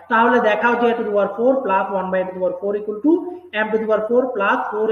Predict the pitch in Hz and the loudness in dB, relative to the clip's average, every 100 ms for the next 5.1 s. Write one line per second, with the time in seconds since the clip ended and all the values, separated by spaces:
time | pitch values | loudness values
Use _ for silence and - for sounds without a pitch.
0 | 208 196 - 226 220 180 196 311 - - | 0 -4 -6 -10 -8 -2 0 0 -2 -2
1 | 240 196 131 - _ _ _ _ _ _ | 0 0 -2 -8 _ _ _ _ _ _
2 | _ _ _ _ _ _ _ _ _ _ | _ _ _ _ _ _ _ _ _ _
3 | _ _ _ _ _ _ _ _ _ _ | _ _ _ _ _ _ _ _ _ _
4 | _ _ _ _ _ _ _ - 254 311 | _ _ _ _ _ _ _ -2 2 4